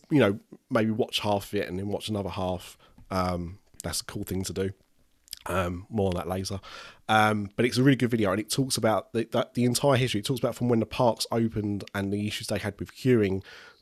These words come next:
to coming up with a system to try and reduce those, those crowds in the, in the nineties, which ended up being Fast Pass. Um, but it, it's, it's fascinating. It goes right up till, like, present day, up to where we are now and about Genie.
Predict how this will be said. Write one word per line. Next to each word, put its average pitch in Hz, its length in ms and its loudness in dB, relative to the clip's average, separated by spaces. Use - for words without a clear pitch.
to 104 440 0
coming 107 320 2
up - 260 -2
with 101 320 0
a 98 120 -2
system 107 500 -2
to 101 100 -6
try 104 240 -2
and 98 120 0
reduce 98 360 -2
those, 95 460 -4
those 92 200 -4
crowds 95 380 -2
in 92 220 -6
the, 92 300 -6
in 95 80 -8
the 90 60 -4
nineties, 92 680 -4
which - 120 -8
ended 90 140 -4
up 80 100 -10
being 90 180 -6
Fast 92 360 -8
Pass. 82 260 -10
Um, 92 440 0
but 117 160 0
it, 110 60 -2
it's, 117 400 -6
it's 120 160 -2
fascinating. 104 360 -2
It 104 40 -6
goes 107 180 0
right 117 220 4
up 92 220 -4
till, 98 400 0
like, 92 220 -4
present 90 320 -4
day, 90 400 -2
up - 160 -6
to 101 100 -8
where 98 160 -4
we 92 100 0
are 87 140 0
now 92 200 0
and 90 80 -2
about 87 200 -4
Genie. 92 340 -4